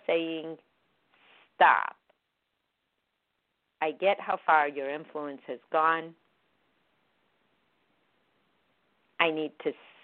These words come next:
step back and reclaim myself. Who am I in this?" And that's where the relief comes in, feeling relieved in a way, like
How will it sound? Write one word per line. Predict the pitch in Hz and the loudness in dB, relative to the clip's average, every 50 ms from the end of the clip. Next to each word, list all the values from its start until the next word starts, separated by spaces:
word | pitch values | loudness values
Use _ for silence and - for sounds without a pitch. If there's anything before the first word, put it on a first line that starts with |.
| - _ | -12 _
step | - 180 180 - - _ - | 4 4 4 4 2 _ 4
back | 156 151 147 143 151 156 - _ _ - _ _ _ _ _ _ _ _ _ _ _ _ _ _ _ _ _ _ _ _ _ - | 6 8 8 8 6 4 0 _ _ -20 _ _ _ _ _ _ _ _ _ _ _ _ _ _ _ _ _ _ _ _ _ -14
and | 151 147 147 147 | -12 -10 -8 -4
reclaim | 160 175 170 - - - 170 156 151 151 151 | -4 -4 -4 -6 -8 -8 -6 -6 -6 -8 -8
myself. | 147 139 151 143 - - - 175 165 165 160 156 - - - | -8 -8 -10 -10 -10 0 6 8 8 8 8 4 -2 -12 -2
Who | - 185 170 160 | 2 4 6 6
am | 135 135 143 | 4 4 4
I | 143 147 156 | 4 4 4
in | 156 156 160 160 151 | 2 -2 -2 -4 -4
this?" | 156 156 160 160 - - _ _ _ _ _ _ _ _ _ _ _ _ _ _ _ _ - | -4 -4 -4 -6 -8 -14 _ _ _ _ _ _ _ _ _ _ _ _ _ _ _ _ -8
And | - 175 170 | -4 2 6
that's | 180 190 208 - - | 6 6 6 4 -2
where | 208 214 | -2 0
the | 220 202 | 0 -2
relief | 190 190 185 196 214 233 233 - _ - | -2 -2 -4 -2 -4 -4 -6 -10 _ -10
comes | 160 135 135 123 | -8 -8 -8 -10
in, | 127 117 117 120 - - | -10 -10 -10 -12 -8 -4
feeling | 160 160 156 175 175 165 151 | -2 -2 -2 -2 -4 -4 -4
relieved | 151 143 147 165 175 185 185 160 156 | -6 -4 -4 -4 -4 -6 -6 -6 -4
in | 175 175 175 160 | -4 -2 -2 0
a | 160 | 4
way, | 156 160 139 123 120 120 - | 4 6 6 4 2 -2 -4
like | 117 123 131 - | -4 -4 -4 -4